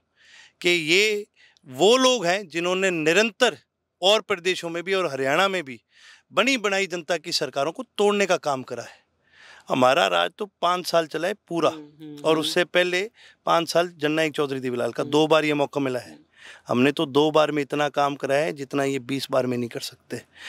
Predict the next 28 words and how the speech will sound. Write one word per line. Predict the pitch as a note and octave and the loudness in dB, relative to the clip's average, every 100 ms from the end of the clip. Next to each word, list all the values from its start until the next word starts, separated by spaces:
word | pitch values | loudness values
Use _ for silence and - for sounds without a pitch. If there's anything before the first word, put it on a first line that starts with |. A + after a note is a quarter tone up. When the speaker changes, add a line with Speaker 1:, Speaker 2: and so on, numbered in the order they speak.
| - - - | -12 -10 0
Speaker 1:
और | B2+ | 4
रही | C3+ G3 | 6 4
बात | G3 F#3+ E3 | 4 2 2
ये | F3+ | 2
अपने | E3+ F3 | 2 0
कार्यकाल | E3+ E3 E3+ E3+ | 2 2 2 0
गिनाती | E3 E3 E3 - D#3 | 0 -2 -4 -4 -8
है, | C3+ - - - - | -8 -10 -20 -20 0
तो | D#3 | 2
आप | D3 - | 2 0
तो | D3+ - _ | -4 -4 _
दिल्ली | C#3 C#3+ D3 | -2 -2 0
गुड़गांव | C#3+ C#3+ D3 | 0 0 0
के | D3+ | 0
आसपास | D3 - C#3+ | 0 0 0
जाते | C#3 C#3 E3+ | 0 -2 -2
होंगे, | D#3+ E3 - _ _ - | -4 -8 -16 _ _ -20
Speaker 2:
हम्म। | C#3 C#3+ - | -20 -18 -2
Speaker 1:
आपने | D#3 D3+ - D#3+ | 2 4 4 2
देखा | D#3+ E3+ | 2 2
होगा | F#3 F3+ F3 C#3+ _ _ _ | 4 4 0 -2 _ _ _
जब | D3 D3+ | -4 2
बारिश | D3+ D#3+ - | 2 2 0
का | F3 | 0
मौसम | D#3+ D#3 E3+ | 0 0 0
आता | E3 D#3 | 0 0
है, | D3+ | -4
Speaker 2:
हम्म। | B2 | -4